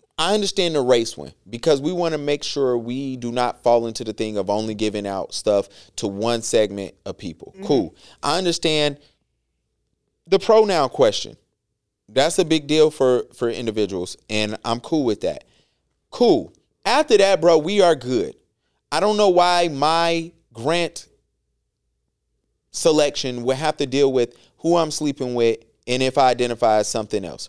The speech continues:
Speaker 1: Cool. Once we get past there, so let's say you do ask me that. Why are you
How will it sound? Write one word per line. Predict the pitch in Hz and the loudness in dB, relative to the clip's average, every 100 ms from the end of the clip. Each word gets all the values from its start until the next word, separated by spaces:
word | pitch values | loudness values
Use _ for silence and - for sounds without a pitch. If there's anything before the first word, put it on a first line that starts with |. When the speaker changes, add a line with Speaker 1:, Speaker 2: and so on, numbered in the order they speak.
| _ | _
Speaker 1:
Cool. | - 226 131 - _ _ _ _ _ _ _ _ _ _ _ _ _ _ _ _ | 0 2 2 -2 _ _ _ _ _ _ _ _ _ _ _ _ _ _ _ _
Once | 113 196 269 214 | 0 2 2 -2
we | 208 | 2
get | 208 208 | 2 2
past | 190 196 185 - | 2 2 2 2
there, | 143 135 | 2 2
so | 135 208 | 2 2
let's | 233 247 | 4 4
say | 226 | 2
you | 175 170 | 0 -2
do | 143 123 | 4 4
ask | 101 - | 4 -2
me | - | -12
that. | 76 - | -14 -4
Why | 160 220 | -2 0
are | 254 | -2
you | 208 | -2